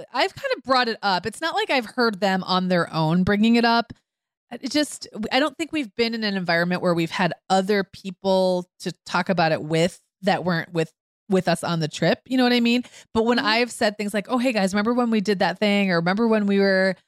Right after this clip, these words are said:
Speaker 1: um, at Marineland and we, and we were talking just last night, we were trying to remember the dolphin's name. His name was Treasure." But I was thinking,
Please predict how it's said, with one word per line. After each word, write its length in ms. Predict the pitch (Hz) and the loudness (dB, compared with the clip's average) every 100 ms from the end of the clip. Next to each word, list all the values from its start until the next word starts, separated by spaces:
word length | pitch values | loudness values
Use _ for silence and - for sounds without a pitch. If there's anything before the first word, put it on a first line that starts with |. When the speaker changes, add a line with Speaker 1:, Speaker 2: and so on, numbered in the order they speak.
| _ _ | _ _
Speaker 1:
um, 280 | 196 185 185 | 0 2 2
at 160 | 147 175 | 0 0
Marineland 840 | 185 233 233 233 220 220 220 233 - | 2 2 2 2 2 2 0 -2 -2
and 260 | 165 165 | -2 -2
we, 260 | 170 170 170 - - | -2 -2 -4 -6 0
and 120 | 202 | 2
we 100 | 196 | 4
were 80 | 196 | 2
talking 300 | 214 196 190 | 0 -2 -4
just 160 | 190 | -2
last 200 | 196 190 | -2 0
night, 180 | 214 202 | 0 0
we 60 | 170 | 0
were 80 | 175 | -2
trying 180 | 196 | -2
to 60 | 180 | -2
remember 260 | 160 160 165 | -2 -2 -2
the 80 | |
dolphin's 440 | 156 147 151 156 165 | 0 0 0 -6 -4
name. 200 | 139 147 | -4 -2
His 140 | 160 160 | -4 -6
name 120 | 131 | -6
was 140 | - | -6
Treasure." 440 | - 123 147 147 165 _ _ _ | -4 -2 0 -2 -2 _ _ _
But 100 | 185 | -2
I 100 | 180 196 | 0 0
was 120 | 202 | -2
thinking, 460 | 208 190 175 170 | -4 -4 -4 -6